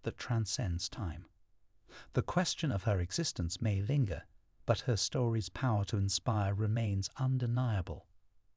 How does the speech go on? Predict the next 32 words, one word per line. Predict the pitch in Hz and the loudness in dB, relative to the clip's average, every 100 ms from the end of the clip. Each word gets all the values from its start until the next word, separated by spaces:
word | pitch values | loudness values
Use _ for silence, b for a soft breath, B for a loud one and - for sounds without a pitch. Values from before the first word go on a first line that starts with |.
| _ _ | _ _
Whether | 143 185 180 | 4 6 4
she | - 131 | 2 2
truly | 107 - 170 151 101 90 | 2 -2 0 0 0 0
walked | 85 120 139 - - | 2 0 0 -6 -6
the | |
corridors | - 110 101 95 95 90 | -2 0 2 2 0 0
of | 85 | -4
history | - 151 - 82 90 b b b | -4 -6 -4 -6 -8 b b b
or | 127 113 | 2 2
danced | 160 156 87 - - | 2 0 0 -4 -12
through | - - 139 | -8 -2 0
the | 127 | 2
realms | 110 143 113 98 101 | 2 2 4 2 0
of | 107 | 0
imagination, | 104 123 - 104 123 147 - - - - _ _ - | 0 0 0 2 2 2 -2 -8 -10 -20 _ _ -4
the | |
tale | - - 160 151 | -2 0 2 2
of | 143 104 | 0 2
Merit | 120 143 - - - | 2 2 -2 -10 -6
Ptah | - 107 85 | 0 0 0
serves | - - 120 113 - - | -4 -2 -2 -2 -4 -4
as | 92 | -4
a | - | -4
timeless | - 156 143 139 131 | -2 0 2 0 -2
testament | - 127 - 95 92 - B B B | -4 -6 -4 -4 -4 -8 B B B
to | - | -4
the | 127 | -2
potential | 120 - 165 165 - 135 | -2 -2 -2 -2 -2 -4
of | 107 | -4
the | 107 | -4
human | - 110 98 110 | -2 0 0 0
spirit. | - - 90 78 - | -2 0 -2 -2 -10